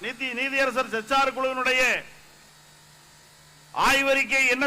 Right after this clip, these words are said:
சொல்லுகிறது என்று சொன்னால், ஏற்கனவே வக்பு வாரியத்தினுடைய சொத்துக்கள்,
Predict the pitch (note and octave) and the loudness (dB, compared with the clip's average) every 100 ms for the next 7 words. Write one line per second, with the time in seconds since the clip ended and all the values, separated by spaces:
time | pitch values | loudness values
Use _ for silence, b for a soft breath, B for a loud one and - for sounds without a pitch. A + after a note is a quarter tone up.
0 | C4+ C4+ C4+ C4 B3+ B3 A3+ A#3+ C4 C#4 | 0 0 0 0 -2 -2 -2 0 2 2
1 | C4+ - - - - - - - - - | 2 -6 -20 -20 -20 -20 -20 -20 -20 -20
2 | - - - - G3+ B3+ A3 B3+ B3+ C#4 | -20 -20 -16 -4 0 0 0 0 2 2
3 | B3 A3+ A3 C#4 C4+ C4 B3+ A3+ B3 B3 | 2 0 0 2 4 4 0 0 -2 0
4 | A3 A#3 A3 C#4 A3+ C#4 | 0 -2 -2 -4 0 0